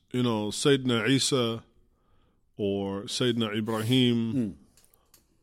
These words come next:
Speaker 1: and of course, Sayyidina Muhammad alayhi salatu salam, right? Whether you're talking about the likes of Jesus or, or Moses or Abraham or Muhammad, they are teaching you,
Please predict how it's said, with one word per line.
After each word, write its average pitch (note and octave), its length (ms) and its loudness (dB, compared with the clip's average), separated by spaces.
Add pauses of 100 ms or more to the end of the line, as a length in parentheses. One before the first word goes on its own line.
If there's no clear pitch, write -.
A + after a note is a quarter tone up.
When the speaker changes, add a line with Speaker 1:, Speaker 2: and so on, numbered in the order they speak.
(140)
Speaker 1:
and A2+ 80 0
of G#2+ 80 -4
course, B2 320 0
Sayyidina A2 240 0
Muhammad A#2+ 420 0
alayhi A2 420 -4
salatu G#2+ 340 -10
salam, A2+ 420 -6
right? A2 280 -6 (480)
Whether C3+ 220 2
you're C#3 100 6
talking C#3 360 2
about A#2+ 200 0
the A#2 80 -4
likes A#2 260 -2
of G#2 160 -8
Jesus B2 640 2
or, G2+ 360 -8 (160)
or G#2 360 -6 (320)
Moses A#2 680 4
or G2 200 -8
Abraham A2 720 -2
or G#2+ 560 -8 (600)
Muhammad, A#2 540 2 (960)
they B2+ 380 6
are C3+ 320 2
teaching C3+ 600 2
you, A#2 640 4